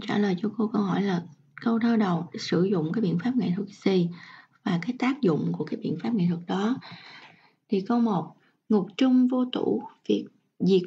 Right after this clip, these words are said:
vô hoa", hay là "Trong tù không rượu cũng không hoa".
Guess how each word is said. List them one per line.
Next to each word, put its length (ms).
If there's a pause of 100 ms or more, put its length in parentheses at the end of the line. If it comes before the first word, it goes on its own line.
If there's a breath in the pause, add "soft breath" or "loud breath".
(120)
vô 180
hoa", 420
hay 120
là 120 (220 loud breath)
"Trong 260
tù 280
không 240
rượu 380
cũng 300
không 280
hoa". 360